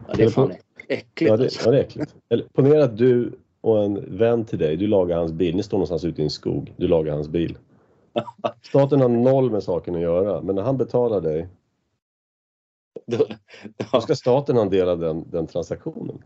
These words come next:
Speaker 1: Ja, visst.
Speaker 2: Det är helt barockt.
Speaker 1: Ja, ja, visst. Ja, jag, jag, jag får såna här, just när, i de där,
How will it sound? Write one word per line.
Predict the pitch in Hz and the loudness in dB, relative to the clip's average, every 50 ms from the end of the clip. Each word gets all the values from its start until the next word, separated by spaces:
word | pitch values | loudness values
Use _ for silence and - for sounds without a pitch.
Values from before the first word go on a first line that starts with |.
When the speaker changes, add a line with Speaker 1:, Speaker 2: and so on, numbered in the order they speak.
| _ - | _ -4
Speaker 1:
Ja, | - 107 113 | 0 0 0
visst. | 123 135 98 - _ _ _ _ | 2 0 -6 -6 _ _ _ _
Speaker 2:
Det | - 117 | 0 0
är | 120 | 0
helt | 98 90 | 2 2
barockt. | 101 90 147 - - _ _ _ _ _ _ _ _ _ _ - | 0 0 0 -4 -6 _ _ _ _ _ _ _ _ _ _ -8
Speaker 1:
Ja, | - 131 - - | -8 -8 -6 -2
ja, | 117 117 120 | -2 -2 0
visst. | 139 147 107 82 - _ _ _ _ - - _ _ _ _ _ _ _ _ _ _ _ _ _ _ _ _ _ _ _ _ _ _ _ | 0 -2 -4 -6 -8 _ _ _ _ -20 -20 _ _ _ _ _ _ _ _ _ _ _ _ _ _ _ _ _ _ _ _ _ _ _
Ja, | 82 | -8
jag, | 85 92 101 - | -4 -4 -4 -4
jag, | 107 101 101 - | -4 -6 -4 -4
jag | 107 98 - - | -6 -8 -6 -4
får | 135 139 | -4 -4
såna | 131 - 104 92 | -4 -4 -8 -8
här, | 82 80 80 80 80 80 82 - - - 90 92 95 - | -8 -10 -10 -12 -14 -16 -16 -18 -18 -18 -18 -18 -16 -10
just | - 120 117 117 - | -8 -8 -8 -6 -8
när, | 117 - - | -10 -10 -10
i | 107 110 - - | -12 -14 -12 -12
de | 110 101 101 | -14 -12 -6
där, | 104 117 113 | -6 -6 -6